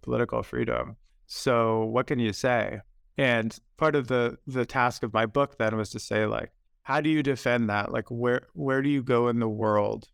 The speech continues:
to find your ideal polities if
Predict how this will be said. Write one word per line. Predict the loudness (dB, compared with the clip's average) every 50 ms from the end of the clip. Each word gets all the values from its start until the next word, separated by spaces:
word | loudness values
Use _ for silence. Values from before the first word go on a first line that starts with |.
| _ _ _ _ _
to | -12 -4 -2 0 2 2 2 0 0 -2 -4
find | -6 -4 -2 0 0 2 0 0 -2 -2 -2
your | -2 0 0 2 2 2 2 0 0 -2 -6 -10 _ _ _ _ _ -2
ideal | 0 0 0 0 0 0 2 2 2 2 0 -2 -4 -6 _ _
polities | -8 -2 0 2 4 4 2 2 0 -2 -2 -4 -4 -6 -8 -12 -14 -18 -20 _ _ _ _ _
if | 0 2 2 2 0 -2 -6 -14 -20